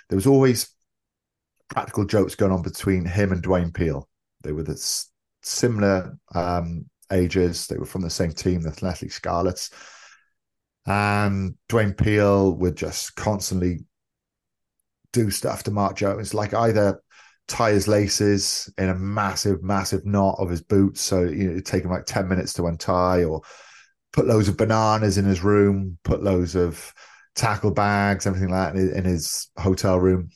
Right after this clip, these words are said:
until one day in two thousand seven, when we were on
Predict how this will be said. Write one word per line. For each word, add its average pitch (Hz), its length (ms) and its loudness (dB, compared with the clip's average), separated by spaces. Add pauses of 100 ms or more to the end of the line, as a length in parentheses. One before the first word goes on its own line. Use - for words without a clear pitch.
(120)
until 95 240 -2
one 113 240 4
day 95 360 2 (460)
in 85 180 -6
two 104 180 -2
thousand 92 360 0
seven, 92 380 0
when 85 160 -2
we 87 120 0
were 87 120 2
on 90 160 -2